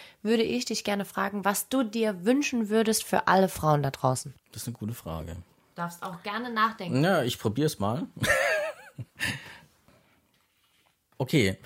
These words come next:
Speaker 2: tatsächlich sozusagen diesem kleinen Mädchen, was noch ohne Erfahrung geprägt wurde, da zurück zu sein und seine eigenen Erfahrungen ermöglichen zu können. Sprich,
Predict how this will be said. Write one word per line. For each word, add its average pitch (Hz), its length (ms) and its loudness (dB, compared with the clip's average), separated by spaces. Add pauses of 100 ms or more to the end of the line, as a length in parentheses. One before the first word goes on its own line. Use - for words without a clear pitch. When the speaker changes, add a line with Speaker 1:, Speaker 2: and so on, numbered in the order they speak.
(260)
Speaker 2:
tatsächlich 127 800 2 (500)
sozusagen 131 840 0
diesem 123 300 0
kleinen 143 360 2
Mädchen, 208 640 2 (320)
was 113 260 0
noch 127 320 2 (520)
ohne 208 360 6
Erfahrung 143 600 4
geprägt 104 480 0
wurde, 160 420 4 (600)
da 196 200 4
zurück 135 380 4
zu 156 80 2
sein 151 540 2 (180)
und 120 280 4 (120)
seine 120 360 6
eigenen 135 440 4
Erfahrungen 127 560 4
ermöglichen 113 500 4
zu 82 120 -6
können. 73 280 -8 (540)
Sprich, - 480 0